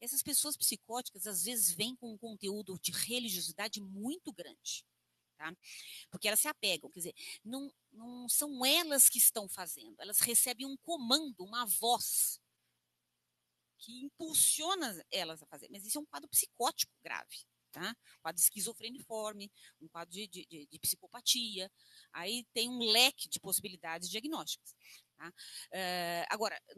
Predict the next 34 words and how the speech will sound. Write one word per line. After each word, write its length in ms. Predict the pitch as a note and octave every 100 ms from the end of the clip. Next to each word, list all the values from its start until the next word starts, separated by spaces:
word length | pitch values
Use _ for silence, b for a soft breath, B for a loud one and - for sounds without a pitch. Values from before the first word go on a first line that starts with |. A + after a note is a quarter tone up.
| -
num 240 | A3+ A#3 B3
quadro, 560 | A3+ A3+ A#3+ G3 F3+ -
é, 380 | F3 - D3 -
é, 20 |
leve, 540 | F#3+ A3+ C#4 A#3+ E3
por 160 | - E3
exemplo, 600 | E3 F#3 A3 C4+ D3+ C#3+ B B B
é, 120 | - -
a 80 | A3
pessoa, 340 | C4+ C4 D4+
no 180 | D#4+ G4+
início, 380 | G4 D4 D4+ E4
ela 120 | G4
se 100 | -
apega 420 | A4+ - F4 E4
muito 220 | C4+ C4 A3
à 40 |
religiosidade, 720 | G#3+ F#3+ F#3 D#3+ - D3+ B2+
porque, 260 | - - C#4
assim, 280 | C#4 C4 D3+
é, 260 | C#3 - -
é, 40 | -
é 60 | C4
um 100 | D4
alicerce 800 | E4 - E4 D#4+ F#4+ - G#3 - _ _
que 80 | -
ela 120 | B3
precisa, 420 | C4+ F4+ - E4+
ela 100 | C4+
tá 100 | A#3 G3+
ma-, 120 | G3+
ela 100 | -
tá 120 | F#3 F3+
fragilizada. 800 | G3 F#3 A3+ A#3+ C4+ D#4 A3+